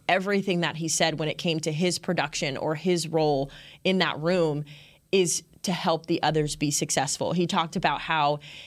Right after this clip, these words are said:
if he would have been drafted instead of Jake, Jake wouldn't be in Dallas. And he was like, "Everything happened for a reason." And, you know, so that's just how it played out. He talked about how,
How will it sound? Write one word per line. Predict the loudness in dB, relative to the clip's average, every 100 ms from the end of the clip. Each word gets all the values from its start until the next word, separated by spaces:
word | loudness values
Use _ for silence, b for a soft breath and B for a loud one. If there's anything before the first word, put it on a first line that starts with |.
| B
if | 0 2
he | 2
would | 4 4
have |
been | 2 2
drafted | 2 0 0 0
instead | 0 0 0
of | 2
Jake, | 2 2 -2 -14 _ _ _ _
Jake | -2 -2 0
wouldn't | 0 2
be | 0
in |
Dallas. | 2 2 0 -6 -6 -8 -10 B B B
And | 0
he | 2
was | 2 2
like, | 0 -2 -16 _ _
"Everything | 0 2 0 0 -2
happened | -2 -2 -2 -2
for | 0 0
a | 2
reason." | 0 0 -2 -2
And, | -4 -4 -6 -6
you | -2
know, | 0 0
so | 0 0 -2 -2
that's | -2 0
just | -6
how | -2 -2
it | 0
played | 0 2
out. | 4 2 0
He | -2
talked | -2 -4 -2
about | 0 0
how, | 0 0 0 -4